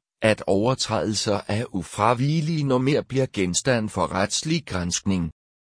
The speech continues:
Desuden kunne generalforsamlingen udvide denne undersøgelse til at omfatte forpligtelserne for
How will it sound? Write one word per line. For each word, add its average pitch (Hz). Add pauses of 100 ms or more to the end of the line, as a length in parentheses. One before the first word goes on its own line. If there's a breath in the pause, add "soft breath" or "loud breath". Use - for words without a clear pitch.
(320)
Desuden 151
kunne 107
generalforsamlingen 98
udvide 127
denne 107
undersøgelse 120
til -
at 85
omfatte 110
forpligtelserne 107
for 92